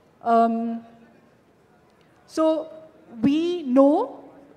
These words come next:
that conversation around finance in the world has got hijacked by high finance. So it's always been about, um, Sensex and, uh, the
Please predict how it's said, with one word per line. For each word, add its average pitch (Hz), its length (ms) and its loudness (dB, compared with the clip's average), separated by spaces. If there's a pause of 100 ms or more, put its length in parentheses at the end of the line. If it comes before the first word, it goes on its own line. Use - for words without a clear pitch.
(340)
that 247 260 -2
conversation 254 720 -4
around 208 260 -6
finance 208 540 -10
in 220 120 -10
the 202 80 -6
world 190 360 -6
has 220 140 -10
got 202 340 -10
hijacked 202 600 -12
by 190 160 -8 (160)
high 214 140 -8
finance. 185 600 -12 (680)
So 269 120 -8
it's 269 180 -6
always 269 380 0
been 247 300 -4
about, 214 640 -4 (420)
um, 190 360 -8 (200)
Sensex 214 720 -10
and, 185 280 -14 (680)
uh, 190 340 -16 (280)
the 196 120 -6